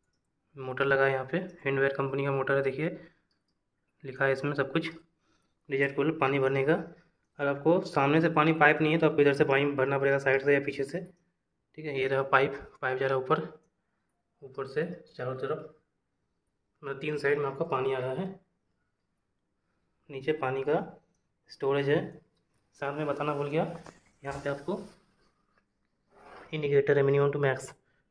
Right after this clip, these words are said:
अभी पानी यहाँ तक है, minimum तक है, वो max तक करना है। पचास लीटर का डब्बा है ये, ठीक है। साथ में ये आपका exhaust valve है, मतलब आपको पानी बहुत कचरा हो रखा है तो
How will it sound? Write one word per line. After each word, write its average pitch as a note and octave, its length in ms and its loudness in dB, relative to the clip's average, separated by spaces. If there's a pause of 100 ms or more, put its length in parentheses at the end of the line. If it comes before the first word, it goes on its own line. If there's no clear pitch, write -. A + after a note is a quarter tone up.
(120)
अभी C#3 100 -2
पानी C#3 220 2
यहाँ C#3+ 180 2
तक C#3+ 120 2
है, D3+ 80 2
minimum C#3+ 320 2
तक C#3 140 4
है, E3+ 100 4 (640)
वो C#3+ 60 -10
max C#3+ 260 -2
तक D3 120 2
करना D3 180 4
है। E3+ 120 4
पचास C#3+ 220 4
लीटर C#3+ 220 2
का C#3 80 0
डब्बा C#3+ 240 2
है D3 160 0
ये, G#3 60 -2 (640)
ठीक E3 100 -8
है। G#3 100 -2 (920)
साथ D3+ 220 -4
में F3 140 2
ये F3 180 2
आपका D#3+ 260 4 (1200)
exhaust D#3 320 4
valve D3 300 8
है, D#3+ 80 6
मतलब D3+ 160 4
आपको D3+ 220 2
पानी D3 300 4
बहुत D3 240 6
कचरा D3 200 4
हो D3 60 8
रखा C3+ 160 2
है C#3+ 80 4
तो F3+ 160 0